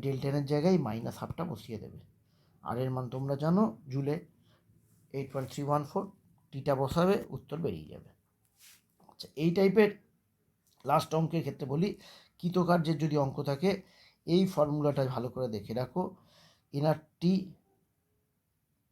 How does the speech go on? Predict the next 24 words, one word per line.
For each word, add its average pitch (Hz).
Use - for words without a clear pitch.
মাইনাস 151
এনআরটি 151
এলএন 151
ভি 135
টু 143
by 123
ভি 127
ওয়ান, 117
এখানে 160
আয়তন 139
দেওয়া 120
আছে 101
এই 98
যে, 85
ঠিক 135
আছে, 190
কুড়ি, 151
আর 117
একটা -
আয়তন 135
বলেছে 147
অর্ধেক 127
আয়তন, 90
একটা -